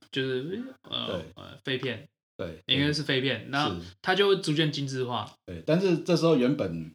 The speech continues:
Speaker 2: 的那一些所谓的新媒体创作者就会觉得，“哎，你们这些老人不讲武德，干你们在媒体电视圈混得那么好，现在讲我们发文干嘛？”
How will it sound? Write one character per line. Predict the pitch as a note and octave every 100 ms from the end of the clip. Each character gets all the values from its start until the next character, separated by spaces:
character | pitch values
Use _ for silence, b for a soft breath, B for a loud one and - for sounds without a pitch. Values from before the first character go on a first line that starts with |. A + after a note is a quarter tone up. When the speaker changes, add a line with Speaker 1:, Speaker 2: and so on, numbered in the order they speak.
| _
Speaker 2:
的 | G#2+ F2+
那 | A2+ B2+
一 | B2
些 | A#2 A#2 -
所 | - G2+
谓 | A#2
的 | A2 G2+
新 | A2+
媒 | A2+ G#2+
体 | F#2+
创 | - G#2+
作 | A2+ F#2
者 | F2+
就 | A#2
会 | G#2+
觉 | G2
得 | F#2 B2+
，“哎， |
你 | C3+
们 | G#2+
这 | A#2
些 | B2
老 | G2+
人 | F#2
不 | A#2
讲 | A#2 G2+
武 | F#2 D#2+
德， | - D#2+ -
干 | C3+ A#2+
你 |
们 | G#2
在 | A#2 B2+
媒 | B3+ B2
体 | G2 G2+ - _ _ _ _ - A#2+
电 | C#3
视 | C#3
圈 | C3 C3
混 | C3 C3+
得 | A#2+
那 | A#2
么 | A2
好， | F2+
现 | E2+ A#2
在 | A2+ -
讲 | B2
我 | G#2+
们 | G2+
发 | G#2+
文 | G2 E2+
干 | F#2
嘛？” | -